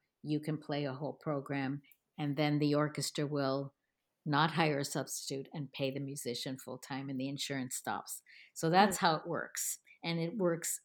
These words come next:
Speaker 1: really, really well.
Speaker 2: Yep.
Speaker 1: Um, and I ho-, I would really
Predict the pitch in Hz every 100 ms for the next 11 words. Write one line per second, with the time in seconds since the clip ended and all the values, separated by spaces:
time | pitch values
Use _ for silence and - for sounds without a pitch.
0 | - 165 165 180 196 175 165 156 - 190
1 | 170 165 160 151 151 143 170 233 277 -
2 | - - - _ 233 180 - _ - 160
3 | 151 147 143 151 147 _ _ - _ _
4 | _ 170 151 147 151 151 - - - _
5 | 160 156 156 151 - - 160 147 151 165